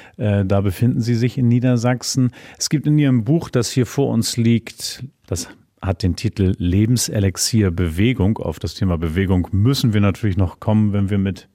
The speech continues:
Professor Wessinghage sprechen. Da gibt es eine Szene, die mich sehr berührt hat. Da ist das Thema Bundesjugendspiele und da taucht Ihr Vater auf. Und Ihr Ta-, Ihr Vater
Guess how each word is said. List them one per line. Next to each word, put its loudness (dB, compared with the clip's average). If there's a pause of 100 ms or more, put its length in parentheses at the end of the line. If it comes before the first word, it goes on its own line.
Professor -2
Wessinghage 0
sprechen. -4 (640)
Da 0
gibt 0
es -4
eine 2
Szene, 0
die 0
mich 0
sehr 0
berührt 0
hat. -6
Da 0
ist -8
das -6
Thema 2
Bundesjugendspiele -2 (420)
und 0
da 2
taucht -2
Ihr 2
Vater 0
auf. -6
Und -6
Ihr -4
Ta-, -4
Ihr 0
Vater 0